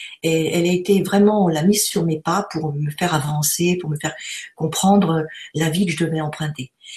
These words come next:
Et nous étions devenues amies, et un jour, euh, elle m'a, elle me dit, « Bah, viens prendre un thé à la maison, si tu veux, nana, et cetera. » Donc, euh, oui, je vais chez elle. Et puis, tout d'un coup, elle se met à regarder dans un coin de, de la pièce,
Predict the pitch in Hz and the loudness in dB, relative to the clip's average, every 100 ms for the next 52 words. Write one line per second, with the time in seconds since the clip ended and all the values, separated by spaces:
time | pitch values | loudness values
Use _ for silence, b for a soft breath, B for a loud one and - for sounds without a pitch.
0 | B B B _ 226 226 220 208 196 196 | B B B _ 6 8 10 8 8 8
1 | 214 214 208 214 190 175 175 160 160 233 | 6 6 4 2 0 0 0 -2 0 0
2 | 320 320 - 175 170 165 302 262 202 185 | 0 -2 -2 -4 -2 0 0 0 0 0
3 | 180 175 170 165 160 156 156 151 131 131 | -2 -4 -6 -10 -8 -8 -8 -8 -10 -12
4 | 143 139 135 190 135 123 160 - 165 156 | -12 -8 -6 -6 -6 -8 -10 -8 -6 -6
5 | 147 - 160 143 139 131 123 160 196 208 | -8 -6 -6 -4 -6 -6 -6 -2 -2 -2
6 | - - 120 135 202 123 160 - - - | -6 -8 -4 -2 -2 -2 -8 -10 -14 -16
7 | _ - B B B B 190 208 170 151 | _ -16 B B B B 0 2 4 4
8 | 117 - 147 147 - 135 - _ B B | 4 2 0 -2 -4 -6 -8 _ B B
9 | B 247 - 285 294 - 302 311 294 294 | B -6 0 0 0 0 8 8 10 8
10 | 320 220 202 170 214 330 254 - 233 214 | 8 8 4 2 6 8 6 6 6 6
11 | 285 214 226 202 208 311 226 208 202 220 | 6 4 4 2 0 0 0 0 -2 2
12 | 226 226 185 180 175 170 170 160 - 196 | 4 4 0 -2 -2 -4 -2 -4 -2 0
13 | - - - | 2 0 -4